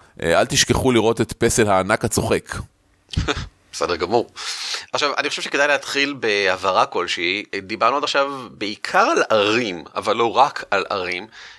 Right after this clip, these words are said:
Speaker 1: מהמם.
Speaker 2: אה, אני גם חושב שאחר כך נרחיב בעיקר על ערים, אבל כשאתה אומר נקודת ציון או מונומנט, אה, איזה מין סוגים שלהם בעצם יש, אם ככה?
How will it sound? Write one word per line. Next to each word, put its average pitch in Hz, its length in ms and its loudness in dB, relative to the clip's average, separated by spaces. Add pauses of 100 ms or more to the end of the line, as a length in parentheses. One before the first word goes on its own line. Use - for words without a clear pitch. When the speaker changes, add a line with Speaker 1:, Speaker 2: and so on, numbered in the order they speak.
(120)
Speaker 1:
מהמם. 101 140 2
Speaker 2:
אה, 95 220 4
אני 107 100 -4
גם 110 120 -8
חושב 139 220 -2
שאחר 135 260 0
כך 135 280 -6
נרחיב 107 520 -2
בעיקר 135 460 0
על 98 220 2
ערים, 101 360 -4 (100)
אבל 123 400 2 (240)
כשאתה 151 180 -2
אומר 190 360 0 (380)
נקודת 131 320 -2
ציון 120 280 -4
או 107 40 -4
מונומנט, 107 480 -2 (580)
אה, 110 280 4
איזה 185 160 2
מין 220 120 -2 (200)
סוגים 131 560 -2 (220)
שלהם 104 420 -4
בעצם 107 280 -2
יש, 110 400 0
אם 101 140 -14
ככה? 87 300 -2